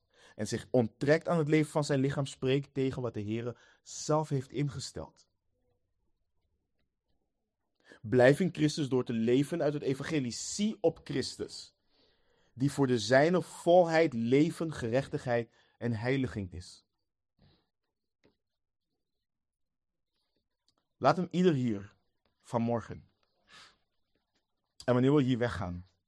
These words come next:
zich beproeven voor het aangezicht van God. Is deze vrucht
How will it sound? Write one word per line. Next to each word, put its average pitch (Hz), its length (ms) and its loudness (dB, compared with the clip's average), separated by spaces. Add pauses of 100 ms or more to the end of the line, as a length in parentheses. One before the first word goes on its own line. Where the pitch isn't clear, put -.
(1120)
zich 113 280 -4
beproeven 147 680 -4
voor 127 220 -6
het 113 200 -8
aangezicht 113 840 -6
van 98 200 -14
God. - 340 -14 (1700)
Is 170 220 6
deze 180 280 4
vrucht - 680 -6